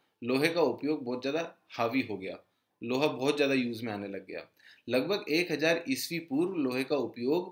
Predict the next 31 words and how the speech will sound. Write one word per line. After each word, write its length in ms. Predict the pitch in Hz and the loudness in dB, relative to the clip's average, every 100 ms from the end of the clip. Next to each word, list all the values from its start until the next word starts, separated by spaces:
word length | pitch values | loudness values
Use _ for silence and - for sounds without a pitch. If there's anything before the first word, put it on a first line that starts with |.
| - | -4
पूर्वी 320 | 131 180 208 | 0 0 0
पंजाब, 680 | 202 127 117 117 135 151 - | -2 -2 2 4 4 2 -4
पश्चिम 360 | 117 - 160 180 | -6 -4 -6 -6
उत्तर 220 | - 147 | -4 -6
प्रदेश, 520 | - 104 113 147 156 120 | -6 -4 -2 -2 -4 -6
मध्य 280 | 113 131 190 | -8 -4 -6
प्रदेश 420 | 143 117 143 151 | -4 -2 -2 -2
और 100 | 113 | -4
राजस्थान 420 | 98 - - 131 | -6 -8 -14 -12
में 100 | 151 | -6
दिखाई 280 | 147 156 156 | -6 0 0
दिया। 300 | 139 127 127 - _ - | 2 0 -2 -8 _ -4
ये 100 | 123 | -2
वही 200 | 123 147 | 2 2
आपका 300 | 139 147 - 127 | 2 0 -2 -2
एनबीपीडब्ल्यू 720 | 123 127 131 139 123 123 127 | -4 -2 -2 -2 -4 -2 0
वाला 160 | 127 - | 0 0
पार्ट 280 | 117 117 - | -2 -4 -6
है, 100 | 123 _ - | -14 _ -12
पूर्वी 280 | 110 104 117 | -10 -8 -8
पंजाब, 520 | 117 131 151 165 165 - _ _ _ 139 | -4 2 2 2 -2 -16 _ _ _ -2
ईस्ट 300 | 170 170 - | -2 -2 0
पंजाब, 520 | 170 170 170 170 - _ _ 110 | 2 4 4 2 -6 _ _ -2
वेस्टर्न 480 | 123 127 - 160 | 0 2 2 0
उत्तर 180 | 160 170 | 0 -2
प्रदेश, 420 | 165 156 165 165 - _ _ _ | 0 0 0 -2 -10 _ _ _
थोड़ा 200 | 135 143 | 2 2
सा 120 | 147 | 4
ऊपरी 320 | 139 127 147 147 | 2 0 2 2
मध्य 260 | 123 139 | 2 0
प्रदेश 460 | 156 156 165 165 | -2 0 2 0